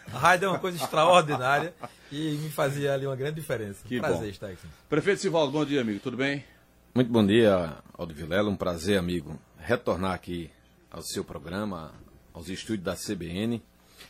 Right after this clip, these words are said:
Speaker 3: que também tá sendo retransmitido pela F M Sete Colinas de Garanhuns, aqui ao lado do nosso querido prefeito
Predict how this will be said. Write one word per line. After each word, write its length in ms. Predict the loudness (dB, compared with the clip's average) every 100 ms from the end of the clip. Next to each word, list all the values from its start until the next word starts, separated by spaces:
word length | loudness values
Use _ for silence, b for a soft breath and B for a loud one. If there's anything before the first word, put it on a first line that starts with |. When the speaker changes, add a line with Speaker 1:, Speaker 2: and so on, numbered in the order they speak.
| B _
Speaker 3:
que 80 | -6
também 240 | -2 -2
tá 320 | 0 -2 -2
sendo 200 | -6 -6
retransmitido 640 | -6 -6 -6 -6 -6 -8 -8
pela 180 | -8 -10
F 220 | -10 -10
M 80 | -10
Sete 240 | -10 -10
Colinas 460 | -10 -10 -6 -8 -8
de 60 | -12
Garanhuns, 560 | -10 -10 -10 -10 -8
aqui 160 | -10 -8
ao 100 | -6
lado 220 | -6 -8
do 100 | -8
nosso 320 | -10 -10 -12 -14
querido 260 | -12 -12 -12
prefeito 800 | -16 -10 -6 -6 -6 -14 -16